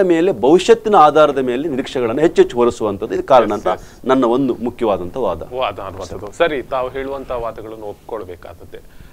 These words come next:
Speaker 2: ಆದ್ರೆ ಮಾನಸಿಕ ಖಿನ್ನತೆ ಅಂತ
Speaker 1: ಹ್ಮ್.
Speaker 2: ಅದು ಯಾವಾಗ ಬರುತ್ತೆ? ಮತ್ತೊಂದು, ಯಾಕಂದ್ರೆ ಅಂಥವ್ರನ್ನ ಹೇಗೆ ಗುರ್ತಿಸ್ಕೋಬಹುದು? ಯಾಕಂದ್ರೆ, ಆ, ನೀವೊಬ್ಬ ಉಪನ್ಯಾಸಕರಾಗಿ ಬಹಳಷ್ಟು ಸಂಖ್ಯೆಯಲ್ಲಿ ಒಂದು, ಆ,
Speaker 1: ಹ್ಮ್.
Speaker 2: ಟೀಚ್ ಮಾಡಿದವರು, ನಿಮ್ಗೆ
Speaker 1: ಹ್ಮ್.
Speaker 2: ಗೊತ್ತಿದೆ ಎಲ್ಲ ಸ್ಟೂಡೆಂಟ್ಸ್‌ಗಳು ಹೇಗಿರ್ತಾರೆ, ಯಾರು
Speaker 1: ಹ್ಮ್.
Speaker 2: ಹೇಗಿರ್ತಾರೆ ಅನ್ನೋದು.
Speaker 1: ಹ್ಮ್.
Speaker 2: ಯಾವ ಆಧಾರದಲ್ಲಿ?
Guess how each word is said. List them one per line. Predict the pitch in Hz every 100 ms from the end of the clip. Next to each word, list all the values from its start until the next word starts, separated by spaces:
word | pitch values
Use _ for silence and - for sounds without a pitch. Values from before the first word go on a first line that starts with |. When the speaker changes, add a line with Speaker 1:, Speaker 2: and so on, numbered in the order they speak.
| - 139
Speaker 2:
ಆದ್ರೆ | 160
ಮಾನಸಿಕ | 165 135 160 202 208 190 165
ಖಿನ್ನತೆ | - 143 156 147 139
ಅಂತ | 117 104
Speaker 1:
ಹ್ಮ್. | - - - 117 92 - - - - - - - _ -
Speaker 2:
ಅದು | 143 143
ಯಾವಾಗ | 143 139 185 196 170
ಬರುತ್ತೆ? | 123 123 135 - 95
ಮತ್ತೊಂದು, | 107 143 175 165 156
ಯಾಕಂದ್ರೆ | 139 139 135 131
ಅಂಥವ್ರನ್ನ | 151 196 214 202
ಹೇಗೆ | 156 196 190
ಗುರ್ತಿಸ್ಕೋಬಹುದು? | 131 - - 220 - 135 95 95 - -
ಯಾಕಂದ್ರೆ, | 131 135 160 156
ಆ, | 147 - - 147 143
ನೀವೊಬ್ಬ | 147 151 143 131
ಉಪನ್ಯಾಸಕರಾಗಿ | 139 131 131 139 135 - 127 123 117 113
ಬಹಳಷ್ಟು | 110 127 160 - - 170 135
ಸಂಖ್ಯೆಯಲ್ಲಿ | 127 127 131 123 123
ಒಂದು, | 113 104 110 104
ಆ, | 98
Speaker 1:
ಹ್ಮ್. | - - 117 104
Speaker 2:
ಟೀಚ್ | 165 170 151
ಮಾಡಿದವರು, | 135 117 104 98 98
ನಿಮ್ಗೆ | 123 113
Speaker 1:
ಹ್ಮ್. | 127
Speaker 2:
ಗೊತ್ತಿದೆ | 160 165 131
ಎಲ್ಲ | 127 127
ಸ್ಟೂಡೆಂಟ್ಸ್‌ಗಳು | 156 156 147 135 127 120
ಹೇಗಿರ್ತಾರೆ, | 147 135 123 - 104 98 104
ಯಾರು | 139 147
Speaker 1:
ಹ್ಮ್. | 131
Speaker 2:
ಹೇಗಿರ್ತಾರೆ | 131 113 101 104 98
ಅನ್ನೋದು. | 92 90
Speaker 1:
ಹ್ಮ್. | - - - 117 101
Speaker 2:
ಯಾವ | 127 156 214
ಆಧಾರದಲ್ಲಿ? | 175 143 156 151 139 110 90